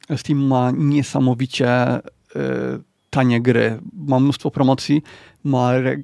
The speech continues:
regionalizację cen, więc na przykład ja sobie kupuję,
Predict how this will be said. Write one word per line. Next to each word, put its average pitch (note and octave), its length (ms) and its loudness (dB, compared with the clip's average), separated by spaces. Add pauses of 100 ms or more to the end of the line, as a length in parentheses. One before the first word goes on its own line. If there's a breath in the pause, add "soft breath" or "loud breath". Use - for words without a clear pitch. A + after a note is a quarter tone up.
regionalizację C3 880 0
cen, C3+ 420 0
więc C3 220 0
na B2+ 60 0
przykład B2+ 260 -2
ja B2+ 100 4
sobie C3 240 -2
kupuję, C3+ 600 2